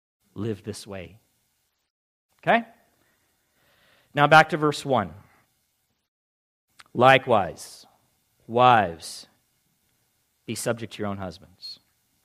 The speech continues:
Uh, another translation puts it this way. Wives, be submissive to your own husbands. Same idea. Be submissive, be subject. Just wanted to show you that.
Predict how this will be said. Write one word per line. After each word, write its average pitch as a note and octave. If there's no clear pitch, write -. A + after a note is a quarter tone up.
Uh, G#2
another B2
translation E3
puts C#3+
it C3
this D#3+
way. G#3
Wives, A#2+
be A2
submissive A3+
to D3+
your C3+
own A#2+
husbands. F2+
Same D#3
idea. A2+
Be A#2+
submissive, C#3+
be A#2
subject. F#2+
Just -
wanted A2+
to G#2+
show A#2+
you A#2
that. C3